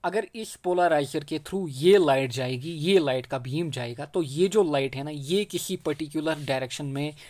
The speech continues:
फिक्स जाएगी। क्या जाएगी? फिक्स जाएगी, यानी कि इसके जो पार्टिकल्स हैं ना, वो किसी पर्टिकुलर डाय-, आ, आ, डायरेक्शन में वाइब्रेट करेंगे, यानी कि उनको हम क्या करेंगे? रिस्ट्रिक्ट करेंगे। तो इस फिनोमेना को हम बोलते हैं पोलराइजेशन। ये काफ़ी बड़े कॉन्सेप्ट हैं,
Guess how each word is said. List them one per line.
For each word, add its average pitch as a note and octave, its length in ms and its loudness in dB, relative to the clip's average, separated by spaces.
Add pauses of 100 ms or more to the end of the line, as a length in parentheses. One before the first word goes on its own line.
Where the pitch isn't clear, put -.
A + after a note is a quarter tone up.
(140)
फिक्स - 540 -2
जाएगी। A#2 520 -4 (120)
क्या D3+ 160 2
जाएगी? D3+ 400 -2
फिक्स - 380 -4
जाएगी, B2 380 -4
यानी D3 100 -4
कि G#3+ 100 -10
इसके F#3 360 2
जो F#3 260 2 (340)
पार्टिकल्स D3 600 4
हैं C3 60 -6
ना, C#3+ 80 -6
वो F3 260 6
किसी F3+ 300 -2
पर्टिकुलर F3 560 0
डाय-, C#3 400 -2
आ, C3 200 -6 (340)
आ, C3 160 -4
डायरेक्शन C3+ 460 0
में C3+ 180 -8 (220)
वाइब्रेट D#3 580 6
करेंगे, B2+ 320 -2
यानी D3+ 260 0
कि F#3+ 100 -4
उनको E3+ 300 -4
हम F3 180 -8
क्या D#3+ 140 -2
करेंगे? C#3+ 420 -2
रिस्ट्रिक्ट F3 460 0
करेंगे। B2+ 320 -4
तो F#3+ 140 -4
इस - 160 -10
फिनोमेना B2 380 -8
को B2 140 -10
हम C#3+ 180 -6
बोलते A#2+ 240 -10
हैं D#3+ 120 -10
पोलराइजेशन। B2 680 -8
ये D#3+ 200 -2 (340)
काफ़ी C#3 300 -6
बड़े C#3+ 260 2
कॉन्सेप्ट C#3 500 -4
हैं, C#3 220 -8